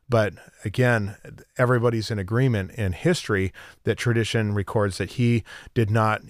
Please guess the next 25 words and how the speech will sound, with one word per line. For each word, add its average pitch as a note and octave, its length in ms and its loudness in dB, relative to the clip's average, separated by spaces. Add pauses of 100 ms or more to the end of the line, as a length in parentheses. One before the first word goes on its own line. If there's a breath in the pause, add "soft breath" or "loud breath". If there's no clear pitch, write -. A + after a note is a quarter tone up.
even A2 220 0
consider G#2 400 -2
himself G2+ 420 -2
worthy G#2+ 300 0
to F#2+ 80 -2
be F2+ 100 -4
crucified A2+ 720 0
as F#2 160 -4
his F2+ 120 -4
Savior C3+ 460 0
was, F#2+ 380 -2 (280 loud breath)
and A2 120 -2
so G#2+ 180 2
he G2+ 120 2
asked G2+ 300 -2
to G#2 60 -10
be G2 100 -2
crucified F#2 640 -2
upside F2 460 -4
down. E2+ 400 -4 (280 loud breath)
And F#2 440 -2 (500)
history - 400 0
records F#2 520 0
that F#2 140 -4
that, F2+ 260 0